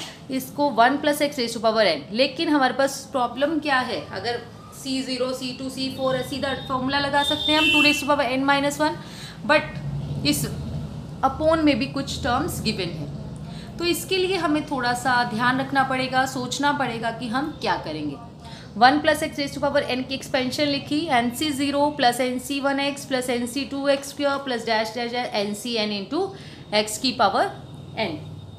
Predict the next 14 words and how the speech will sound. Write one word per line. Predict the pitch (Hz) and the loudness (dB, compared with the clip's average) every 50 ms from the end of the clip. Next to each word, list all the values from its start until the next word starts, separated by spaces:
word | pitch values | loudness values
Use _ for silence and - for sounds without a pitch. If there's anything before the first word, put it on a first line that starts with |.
| - - - - - - - - - | -16 -16 -16 -16 -16 -16 -16 -8 -4
अब | - 277 277 349 | -2 0 2 2
अगर | 339 - 359 370 370 | 2 2 2 4 6
आप | 370 359 | 6 4
देखेंगे | 269 262 247 220 - - 294 285 285 247 233 | 4 0 -4 -4 -4 -4 -2 -2 -2 -2 -2
इसमें, | 214 214 - 208 185 190 247 320 415 - - - - - - - - - - - - - - - - - - - - - - - - - - - - - - - - - - - - - - - - - - - - - - _ - - - | -4 -4 -6 -6 -6 -6 -6 -6 -8 -10 -16 -20 -20 -20 -20 -20 -20 -20 -20 -20 -20 -20 -20 -20 -20 -20 -20 -20 -20 -20 -20 -20 -20 -20 -20 -20 -20 -20 -20 -20 -20 -20 -20 -20 -20 -20 -20 -20 -20 -20 -20 -20 -20 -20 -20 _ -20 -10 -6
यहाँ | 233 214 240 269 269 262 311 311 294 - 247 | -2 0 2 4 4 6 4 4 4 6 4
पर | 190 160 139 - - - - - - - - - - - - - 156 | 4 4 2 -6 -16 -20 -20 -20 -20 -20 -20 -20 -20 -20 -18 -10 -4
इसमें | - - 294 - - 330 - - | -4 -4 -4 -4 -4 -4 -4 -2
हमें | 220 269 269 294 339 349 | 0 0 2 2 2 0
चाहिए | 349 320 294 277 269 277 302 320 | 2 2 2 2 2 2 2 0
और | - - 262 240 240 247 - - - - | 2 4 4 4 4 2 0 -2 -4 -2
even | 262 269 269 254 269 247 | 0 2 4 4 4 4
numbers | 226 196 175 165 156 156 147 143 - - 185 170 170 | 2 0 -2 -2 -4 -4 -6 -8 -10 -12 -12 -6 -2
zero, | 208 214 214 214 214 214 208 | -2 0 2 2 2 2 2